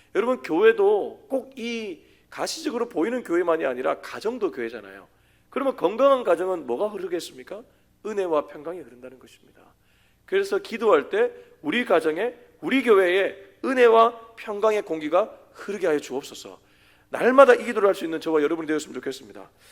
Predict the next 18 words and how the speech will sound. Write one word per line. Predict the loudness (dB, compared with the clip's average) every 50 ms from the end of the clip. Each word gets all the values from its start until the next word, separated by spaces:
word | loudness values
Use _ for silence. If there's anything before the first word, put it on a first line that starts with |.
| -20 _ _ _
사 | -12 -2 0 0 2
절, | 2 2 2
오 | 2
절 | 2 0 -2
말씀입니다. | -2 -4 -6 -6 -10 -16 -18 -16 -18 -16
시작. | -16 -16 -12 -6 -4 -4 -4 -4 -6 -14 -20 _ _ _ _
"곧 | -4 -4 -4 -4
창세전에 | -4 -6 -4 -2 -2 -2 0 0 0 0 -2 -4 -4 -10 -20 _ _ _
그리스도 | -8 -8 -8 -6 -2 2 4 4
안에서 | 4 4 2 0 0 -2 -4 -4 -6 -10 -20 _ _ _ -6
우리를 | -4 0 2 2 0 0
택하사 | -2 -4 -2 -2 -4 -2 -2 -6 -6 -6 -10 _ _ _ _ -10
우리로 | -6 -4 -2 0 0 0
사랑 | 0 0 0 2 2 2 2
안에서 | 2 -2 -2 -2 -2 -4 -4 -4 -6
그 | -2 2 2
앞에 | 2 2 2 -2 -4 -4
거룩하고 | -2 -2 -2 0 -2 -2 -2 -2 -2 0 0 -4 -6 -6